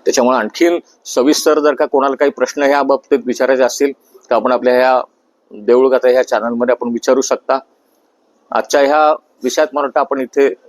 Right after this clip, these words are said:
थांबू. अजून सविस्तर आपल्याला बोलायचं असेल तरी पुढचा, पुढच्या विषयामध्ये आपण नवीन विषय घेऊन परत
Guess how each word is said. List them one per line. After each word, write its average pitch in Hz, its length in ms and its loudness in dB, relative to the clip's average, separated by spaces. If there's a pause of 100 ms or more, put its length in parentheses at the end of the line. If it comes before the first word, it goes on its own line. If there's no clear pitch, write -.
(100)
थांबू. 135 220 2
अजून 139 240 0
सविस्तर 143 420 -2
आपल्याला 139 260 0
बोलायचं 135 360 0
असेल 135 220 -4
तरी 147 100 0
पुढचा, 135 420 -2 (680)
पुढच्या 127 400 -2
विषयामध्ये 131 420 0
आपण 135 160 -2
नवीन 135 260 0
विषय 135 240 0
घेऊन 131 180 0
परत 135 200 -2